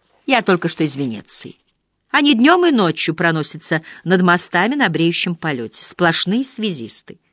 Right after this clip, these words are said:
Взяли потом и приводнились. Нет, ты только взгляни». Мерль сделала такой непередаваемо драматический жест, что Мэри на миг испугалась.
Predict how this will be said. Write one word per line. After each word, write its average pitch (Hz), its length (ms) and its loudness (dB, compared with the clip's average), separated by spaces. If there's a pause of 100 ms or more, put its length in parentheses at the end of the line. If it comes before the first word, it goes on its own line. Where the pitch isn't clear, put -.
(320)
Взяли 180 400 2
потом 339 420 -2
и 269 100 0
приводнились. 123 760 -2 (160)
Нет, 202 180 2
ты 208 80 0
только 285 240 0
взгляни». 269 480 -2 (920)
Мерль 190 320 2
сделала 180 380 2
такой 180 360 0 (300)
непередаваемо 175 600 2
драматический 165 640 -2
жест, 226 280 -2
что - 220 -2
Мэри 233 300 -2
на 165 120 -2
миг 147 200 -6
испугалась. 165 760 -8